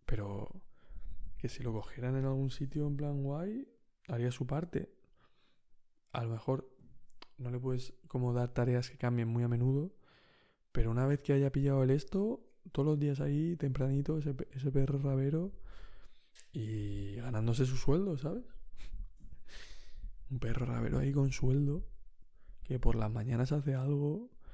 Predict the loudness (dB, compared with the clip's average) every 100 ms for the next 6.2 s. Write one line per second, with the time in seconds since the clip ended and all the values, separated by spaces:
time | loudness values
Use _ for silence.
0 | -14 -10 -4 -2 2 4 4 2 2 2
1 | 2 2 2 2 0 2 2 4 4 4
2 | 4 2 0 -4 -12 -14 -18 -20 -20 -20
3 | -20 -20 _ _ -20 -4 -2 0 2 2
4 | 2 0 0 -2 -2 -6 -6 -6 -4 -4
5 | -2 -4 -4 -4 -4 -4 -4 -4 -4 -10
6 | -10